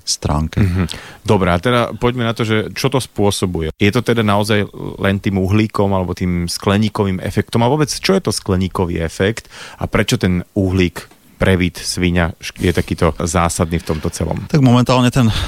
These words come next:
Speaker 1: stav poznania, jednak fyziky atmosféry a hlavne aj skleníkového efektu dnes, e, napovedá, že hlavným problémom teda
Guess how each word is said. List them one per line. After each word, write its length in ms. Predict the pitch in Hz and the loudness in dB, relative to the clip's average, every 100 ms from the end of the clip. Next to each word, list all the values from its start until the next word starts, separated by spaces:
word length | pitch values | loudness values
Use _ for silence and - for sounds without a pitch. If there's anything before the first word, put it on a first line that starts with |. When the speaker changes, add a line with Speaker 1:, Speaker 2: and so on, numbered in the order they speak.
| - | -4
Speaker 1:
stav 340 | - - 101 104 | -4 2 2 2
poznania, 640 | 110 101 101 107 104 110 107 110 107 - | 2 2 4 4 4 4 2 0 -2 -8
jednak 240 | 95 90 | -6 -6
fyziky 320 | - 98 98 90 | -2 0 2 0
atmosféry 560 | - 101 - 104 98 | 0 -4 -2 0 0
a 320 | 92 87 87 87 | 2 2 2 2
hlavne 300 | 92 92 92 | 0 0 0
aj 80 | |
skleníkového 560 | - - 87 95 95 90 | 0 -2 0 2 2 0
efektu 320 | - - - | -4 -8 -6
dnes, 400 | 80 82 87 90 - - | -2 0 2 2 0 0
e, 80 | 101 90 85 80 80 | 2 4 2 0 0
napovedá, 800 | 82 110 - 92 87 85 95 107 | 0 2 2 2 4 4 2 0
že 240 | - 87 82 82 80 | 2 2 2 0 -2
hlavným 360 | 78 85 85 87 | -2 0 2 0
problémom 420 | 90 82 82 85 87 90 - | 0 0 0 0 -2 -6 -8
teda 240 | 87 | -4